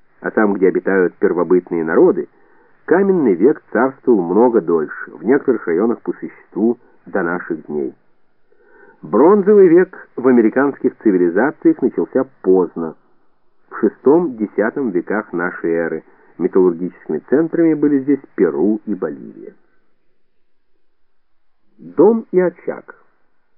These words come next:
Что мы знаем о житье-бытие человека каменного века? До нас не дошли многие изделия из недолговечных материалов, уцелели только орудия из камней и кости.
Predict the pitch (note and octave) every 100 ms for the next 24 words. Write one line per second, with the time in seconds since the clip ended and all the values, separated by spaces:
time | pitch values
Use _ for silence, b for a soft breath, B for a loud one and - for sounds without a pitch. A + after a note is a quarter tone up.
0 | _ _ _ _ _ _ _ _ _ _
1 | _ _ _ _ _ - - C4+ B3 E3+
2 | A2+ F2 E2 C2+ A#1+ - _ - C3+ D3+
3 | - G3 B3+ B2 - F#2 G3+ A#3 A#3 -
4 | G#2+ E2 F#2+ G3 F#3+ E3 - F#2+ B2 B2+
5 | A#2+ E2 C#2+ B1 - - _ _ _ _
6 | _ _ _ _ _ _ _ _ _ -
7 | F#3 B3 A#3 _ - D#3+ F3 F3 - A3
8 | D#3+ D3+ C#3+ G#2+ F#2+ E2 F#2+ C#3 B2+ G#2
9 | G2 F2 F2 E2 F2 G2+ F#2+ E2 F2 E2
10 | D#2 E2 E2+ D#2 - b b b b G#2+
11 | - G#3 A3 C3 - E2+ - D#2 - G2+
12 | A#2 F#3+ D#3+ D#3 - - B2 A#2+ G2+ F2
13 | D2 C#2+